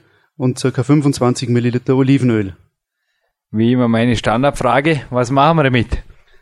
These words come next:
Speaker 1: Jawohl, wir legen jetzt auch schon gleich mal los. Als allererstes natürlich kochen wir den Reis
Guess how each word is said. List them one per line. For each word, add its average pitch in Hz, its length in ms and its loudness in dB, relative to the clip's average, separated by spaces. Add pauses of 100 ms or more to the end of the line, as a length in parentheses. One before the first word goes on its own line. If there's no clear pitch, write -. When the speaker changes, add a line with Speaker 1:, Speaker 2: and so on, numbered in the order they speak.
Speaker 1:
Jawohl, 135 460 4 (680)
wir 147 220 2
legen 160 220 4
jetzt 151 120 2
auch 139 100 4
schon 143 140 0
gleich 131 180 2
mal 135 140 2
los. 160 400 0 (320)
Als 135 160 0
allererstes 156 560 2
natürlich 139 460 2
kochen 139 320 2
wir 123 80 2
den 117 100 2
Reis 113 400 0